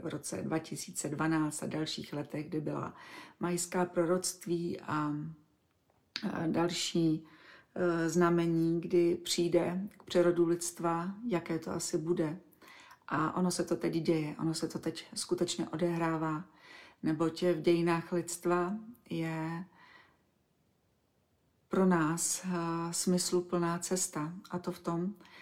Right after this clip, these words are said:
abychom jako lidstvo, jako každý daný člověk, eh,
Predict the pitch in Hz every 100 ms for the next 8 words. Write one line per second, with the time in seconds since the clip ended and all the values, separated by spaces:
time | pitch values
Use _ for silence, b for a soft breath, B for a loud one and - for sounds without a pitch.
0 | B B 170 180 180 165 160 165 170 B
1 | - 165 - 165 170 - 175 175 - 196
2 | 196 - 156 165 165 170 160 160 156 -
3 | 180 175 180 180 175 - - - - -
4 | - -